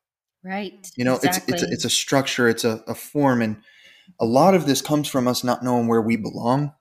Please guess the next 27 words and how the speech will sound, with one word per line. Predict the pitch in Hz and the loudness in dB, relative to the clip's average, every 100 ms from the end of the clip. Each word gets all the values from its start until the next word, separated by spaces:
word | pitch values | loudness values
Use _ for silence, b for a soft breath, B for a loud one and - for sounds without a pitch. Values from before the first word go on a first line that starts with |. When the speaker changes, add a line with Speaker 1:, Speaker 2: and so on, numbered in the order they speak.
| _ _ _ _ _ _ | _ _ _ _ _ _
Speaker 2:
Babe, | 123 131 120 | 2 2 2
like | 120 - | -2 -2
you | |
said, | 127 113 101 - | -2 -2 -4 -6
value. | 113 117 117 107 104 123 | 0 2 2 0 -6 -6
And | 117 | 0
Danica, | 123 131 120 | 2 2 0
you | 113 117 | 0 0
said | 127 | 0
the | 113 | 0
same | - 120 | -2 -2
thing | - 123 107 | 0 -2 -2
in | 110 107 | -6 0
worth. | 123 110 - _ b b b b b b b _ _ | 2 2 0 _ b b b b b b b _ _
I | 127 | -4
think | - 160 | 0 4
those | 160 147 | 4 4
two | - | 0
things | 143 151 147 | 0 2 4
are | 135 | 2
so | 120 139 | 2 0
synonymous, | 131 - 113 113 180 131 117 - | 0 -2 0 2 4 4 2 -2
and | 120 117 107 _ | -2 -2 -4 _
that | - 120 147 165 | -18 -4 -4 -4
comes | - 170 165 | -2 0 0
from | - 156 135 113 | 0 -2 -2 -2
God. | - 127 160 113 | 0 0 0 -6